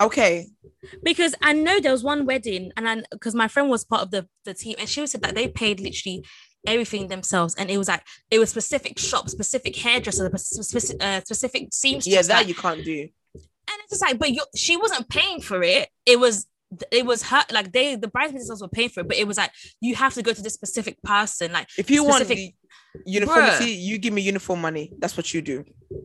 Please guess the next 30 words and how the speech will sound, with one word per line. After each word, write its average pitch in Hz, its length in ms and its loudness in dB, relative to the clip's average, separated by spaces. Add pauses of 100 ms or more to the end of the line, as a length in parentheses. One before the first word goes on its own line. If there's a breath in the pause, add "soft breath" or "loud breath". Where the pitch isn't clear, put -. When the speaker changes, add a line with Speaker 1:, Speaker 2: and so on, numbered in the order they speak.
(420 loud breath)
Speaker 2:
And 262 140 2
she 330 100 0
was 233 220 -2
really 262 180 -2
annoyed, 233 220 0
but 190 80 2
it - 20 6
was 226 100 4
like, 226 180 -2
she - 140 -8
was 214 80 -8
like, 202 140 -4
"Oh, 196 300 -6
but 185 160 -6 (360 loud breath)
that's, 190 360 -6
um, 180 200 -6
it 190 120 -8
was 190 160 -8
her 180 220 -6
best - 300 -8
friend 202 440 -4
or 220 60 -6
something 220 400 -8
like 214 180 -2
that." 214 300 0 (380 loud breath)
So - 100 -10
she 226 120 -2
was 202 100 -2
like, 170 120 -2
"Oh, 180 160 -2